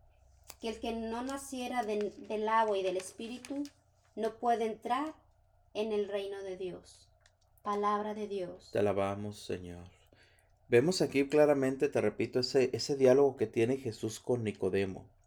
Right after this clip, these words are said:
Speaker 2: Jesús, Nicodemo le pregunta a Jesús,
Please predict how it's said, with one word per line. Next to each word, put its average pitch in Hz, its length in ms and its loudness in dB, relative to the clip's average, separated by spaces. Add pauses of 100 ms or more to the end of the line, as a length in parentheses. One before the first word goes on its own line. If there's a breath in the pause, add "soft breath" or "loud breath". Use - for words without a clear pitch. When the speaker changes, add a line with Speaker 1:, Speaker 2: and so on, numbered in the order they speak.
(460 soft breath)
Speaker 2:
Jesús, - 680 0 (720)
Nicodemo 117 540 4
le 131 160 4
pregunta 113 480 2
a 127 40 -2
Jesús, 117 600 -8